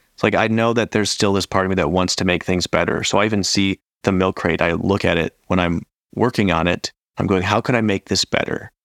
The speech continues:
How could I make this process better?" And I think recently I came up with a, a way to make it better, a way to make it basically do the roundovers easier, a way to, th-, I'm always, I'm always changing the process in it.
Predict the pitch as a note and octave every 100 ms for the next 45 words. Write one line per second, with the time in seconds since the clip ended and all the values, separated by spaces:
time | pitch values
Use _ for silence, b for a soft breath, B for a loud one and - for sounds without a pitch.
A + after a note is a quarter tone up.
0 | - - A#2 C#3 A#2+ G#2+ - G2 - -
1 | F#2 F2 F#2 F2 - F2 E2+ D#2+ E2 G#2+
2 | _ _ - F#2+ F#2 F2+ D#2+ - _ _
3 | - A2 G2 G2 G#2+ F#2+ G2+ F#2+ - F#2
4 | F#2 G2+ F#2+ F#2+ F#2+ - G2+ G2 F#2+ F#2+
5 | G2 - - G2+ G#2 - - G2 F#2+ F#2
6 | F2+ F#2+ E2+ - _ - E3 G2+ G2+ G#2
7 | G2+ G#2+ G#2 F#2 F2+ F#2 E2 E2+ D#2 D2+
8 | - F#2+ G2 F#2+ F2 - - G2+ A2 G#2+
9 | A#2+ B2 A2 - - A2+ C3 - - G2
10 | G2 F#2+ F2 - F2 F2 - - - F#2
11 | -